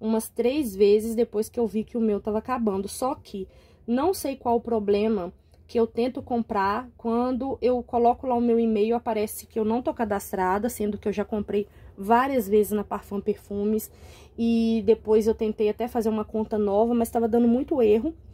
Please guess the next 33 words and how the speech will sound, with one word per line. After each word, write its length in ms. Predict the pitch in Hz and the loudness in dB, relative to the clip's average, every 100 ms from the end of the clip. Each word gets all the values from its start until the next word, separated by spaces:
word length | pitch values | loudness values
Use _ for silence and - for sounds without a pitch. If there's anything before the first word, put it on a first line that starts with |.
| - - | -20 -8
Entrei 260 | 262 254 254 | -6 -2 -2
em 60 | |
contato 480 | 262 254 240 233 247 | -2 -6 0 0 0
com 180 | - 247 | -2 0
eles, 400 | 220 220 269 - | 4 2 0 -6
né? 160 | 240 226 | -4 -2
Não 200 | 240 233 | 0 0
lembro 240 | 214 208 | 0 -4
se 100 | - | -6
foi 100 | 208 | -8
pelo 180 | 220 208 | -4 -4
WhatsApp 600 | 208 220 190 196 - - | -4 -6 -4 -4 -6 -4
ou 200 | 226 254 | 0 0
pelo 180 | 254 208 | 0 -2
Instagram. 640 | 208 208 196 190 202 247 - - - - | -4 -6 -6 -4 -2 -4 -6 -20 -20 -8
E 80 | 226 | -2
o 20 | |
rapaz 460 | 226 226 226 220 226 | 0 0 0 -2 0
até 240 | 220 214 | -2 -4
falou 180 | 226 247 | -4 -2
assim, 200 | 233 269 | -4 -2
"Olha, 360 | 302 285 226 208 | 0 2 2 0
se 60 | |
você 200 | 226 226 | -2 -4
quiser, 380 | 247 226 240 262 | -4 0 0 0
compra 400 | - 269 302 311 | -2 -4 -2 -4
por 160 | - 311 | -4 -6
aqui 320 | 311 262 294 | -6 -8 -6
no 60 | |
WhatsApp 480 | 277 254 226 226 233 | -6 -6 -2 0 0
comigo 420 | - 233 214 233 | -2 0 0 0
e 60 | 233 | -2
tal." 260 | - 214 | -2 -4